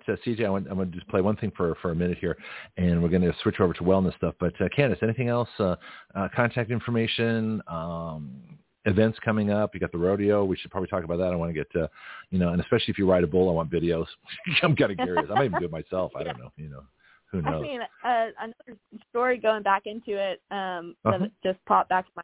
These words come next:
Speaker 2: my mind. Loretta Lynn's ranch. So I rode out there in twenty twenty, and that was actually the last time that I was on a mechanical bull. And, um, there was probably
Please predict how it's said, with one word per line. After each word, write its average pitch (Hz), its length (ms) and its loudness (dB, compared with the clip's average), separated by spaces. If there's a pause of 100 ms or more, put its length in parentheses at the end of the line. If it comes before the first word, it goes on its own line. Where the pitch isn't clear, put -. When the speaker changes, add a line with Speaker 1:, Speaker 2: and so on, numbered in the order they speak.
(120)
Speaker 2:
my 180 60 -10
mind. 190 360 -2
Loretta 202 380 2
Lynn's 208 480 -6
ranch. 175 320 -6 (160)
So 196 60 2
I 196 120 4
rode 202 240 4
out 185 160 4
there 190 220 -2
in 185 80 -10
twenty 185 280 -6
twenty, 185 440 -6 (460)
and 202 120 -2
that 220 160 6
was 208 80 2
actually 196 400 2
the 180 100 -6
last 180 300 0 (100)
time 190 240 -6
that 151 140 -6
I 120 120 -2
was 156 120 -8 (100)
on 196 220 -4
a - 20 -10
mechanical 180 640 -6
bull. 175 420 4 (600)
And, 180 280 0
um, 156 300 0
there 302 120 4
was 254 120 2 (240)
probably 196 420 2